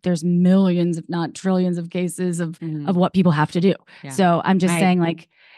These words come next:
Speaker 1: it, we have to be in the now. And that isn't a solution that maybe is easy to swallow for some people, because it took me a long fucking time. And still, I struggle with being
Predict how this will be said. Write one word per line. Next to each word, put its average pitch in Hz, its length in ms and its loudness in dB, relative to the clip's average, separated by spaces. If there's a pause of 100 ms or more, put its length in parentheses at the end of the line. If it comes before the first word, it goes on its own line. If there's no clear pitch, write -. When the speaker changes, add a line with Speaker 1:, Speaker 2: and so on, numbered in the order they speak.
(140)
Speaker 1:
it, - 160 -8
we 196 160 0
have 190 200 2
to 190 160 0 (480)
be 196 200 0
in 214 80 2
the 185 80 4
now. 165 440 2
And 175 380 0
that 196 240 0
isn't 226 380 0 (320)
a 185 100 4
solution 190 500 0
that 170 240 0 (300)
maybe 190 320 2
is 175 120 0
easy 180 240 -2
to 160 80 -2
swallow 175 360 2
for 165 160 -6
some 165 220 -4
people, 170 280 0
because 175 340 2
it 175 80 -2
took - 200 -8
me 175 120 0
a 165 80 2
long 170 420 0
fucking 180 300 -2
time. 180 240 2
And 165 100 -2
still, 175 300 0
I 165 180 0
struggle 165 400 -2
with 165 160 -2
being 165 320 2